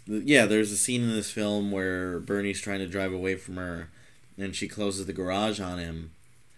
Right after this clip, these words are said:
Or not the garage, she closes the gate on him,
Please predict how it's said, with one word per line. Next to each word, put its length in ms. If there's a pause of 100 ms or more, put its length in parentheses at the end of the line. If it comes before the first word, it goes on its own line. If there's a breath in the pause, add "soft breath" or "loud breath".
(120)
Or 160
not 200
the 60
garage, 300
she 140
closes 320
the 80
gate 420
on 160
him, 260